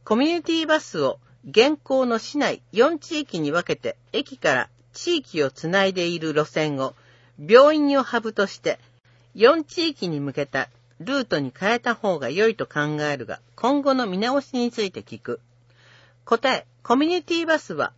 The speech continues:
路線でカバーしきれない範囲を運行し、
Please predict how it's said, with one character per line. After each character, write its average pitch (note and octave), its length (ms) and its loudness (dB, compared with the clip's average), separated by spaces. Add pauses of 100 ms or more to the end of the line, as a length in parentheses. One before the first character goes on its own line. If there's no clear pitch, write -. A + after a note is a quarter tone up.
路 F3 160 0
線 C#4+ 320 2
で C4+ 120 0
カ C4+ 200 -2
バ D#3 220 4
ー - 20 -8
し - 180 -18
き - 160 -6
れ G#3+ 140 2
な F3+ 140 -2
い C3+ 140 -4
範 D#3+ 420 2
囲 A2+ 100 -6
を G2+ 120 -8 (320)
運 G3+ 220 0
行 F3+ 280 4
し、 - 320 -8